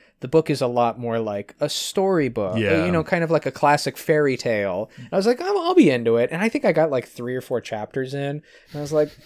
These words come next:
Speaker 1: "Oh, I kinda know what's gonna happen," and, uh, nothing's exciting me, so I kinda gave up on it.
Speaker 2: It's, it's a completely different tone. It's really more of, like, a chapter book for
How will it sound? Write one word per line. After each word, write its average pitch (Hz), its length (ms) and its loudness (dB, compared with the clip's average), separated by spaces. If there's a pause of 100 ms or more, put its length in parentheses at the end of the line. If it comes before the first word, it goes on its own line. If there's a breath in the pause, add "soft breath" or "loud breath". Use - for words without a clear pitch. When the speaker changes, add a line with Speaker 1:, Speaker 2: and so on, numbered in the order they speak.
(200)
Speaker 1:
"Oh, 185 220 -6
I 196 100 -2
kinda 247 240 0
know 151 140 2
what's 143 160 0
gonna 127 180 -4
happen," 123 640 -2
and, 123 240 -6 (420 loud breath)
uh, 190 120 -8
nothing's 233 400 0
exciting 120 480 0
me, 120 140 -4
so 147 160 -4
I 139 40 -2
kinda 127 180 -8
gave 110 180 -6
up 104 160 -10
on 104 180 -12
it. 123 160 -4
Speaker 2:
It's, 123 300 -6
it's 131 240 -4
a 131 60 2
completely 123 920 -2
different 101 440 -8
tone. 95 420 -4
It's 90 220 -10
really 117 260 2
more 104 320 0
of, 98 80 -6
like, 98 180 -6
a 92 80 -8
chapter 95 500 -6
book 127 400 -6
for 95 680 -6